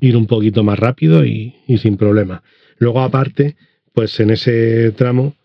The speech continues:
ha habido un trozo que pasaba junto a unos viñedos inmensos que terminaban justo, eh,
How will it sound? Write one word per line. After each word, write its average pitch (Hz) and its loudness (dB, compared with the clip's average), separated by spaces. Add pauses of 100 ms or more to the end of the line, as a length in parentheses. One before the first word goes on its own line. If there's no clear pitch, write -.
(160)
ha 127 0
habido 120 2
un 117 2
trozo 131 -2
que 101 0
pasaba 113 -2 (120)
junto 110 0
a 104 0
unos 113 2
viñedos 110 0
inmensos 131 2 (420)
que 110 -2
terminaban 110 2
justo, 139 -2
eh, 107 2